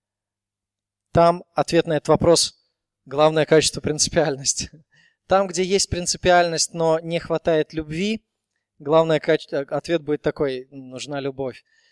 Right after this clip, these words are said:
А, но во всех случаях, наверное, нужно смирение, потому что нужно о себе думать ниже, чем о других людях, о людях предполагать лучшее,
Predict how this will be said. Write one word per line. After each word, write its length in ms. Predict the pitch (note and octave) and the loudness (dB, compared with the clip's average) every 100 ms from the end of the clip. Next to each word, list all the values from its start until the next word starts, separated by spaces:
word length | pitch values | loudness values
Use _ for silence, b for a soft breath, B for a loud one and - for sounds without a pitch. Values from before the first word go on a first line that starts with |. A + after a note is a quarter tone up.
| _ _ _ | _ _ _
А, 360 | C#3 C3+ C3+ - _ | -8 -6 -8 -12 _
но 340 | D#3 D#3+ D3+ | -4 -2 -2
во 220 | - D#3 | -2 -2
всех 320 | - - A3+ | 0 2 2
случаях, 480 | - F#3 F3 E3+ D#3 | 0 -2 -2 -2 -4
наверное, 460 | D#3 C#3 D3 D3+ C#3+ | -4 0 0 0 -2
нужно 360 | C#3+ D3 C3+ | -2 -4 -4
смирение, 640 | C3+ D#3 D3 C#3+ A#2+ A2 G#2+ | -6 -4 -4 -4 -6 -10 -14
потому 300 | - A#2+ A#2+ | -14 -12 -10
что 280 | - B2 - B B B _ | -8 -10 -10 B B B _
нужно 480 | C#3 C3+ C#3 E3 - _ _ - | -10 -8 -4 -6 -6 _ _ -8
о 100 | C3 | -2
себе 340 | - B2+ C#3+ | -2 0 0
думать 340 | C3 B2+ - - | 0 -4 -6 -8
ниже, 320 | D#3+ F3 D#3 | -6 -6 -6
чем 360 | - D#3 C#3+ C3+ | -2 -4 -4 -8
о 80 | C3 | -4
других 380 | C#3 C3+ - | -4 -4 -6
людях, 400 | C3+ C3 C3+ - | -6 -4 -4 -4
о 60 | C3 | -6
людях 480 | B2+ D#3 C#3 - - | -2 -4 -4 -6 -6
предполагать 640 | - - C3 B2+ C3 B2 D#3+ | -6 -6 -8 -6 -6 -6 -4
лучшее, 560 | E3+ - F3 D#3 D3 | -2 -2 0 2 0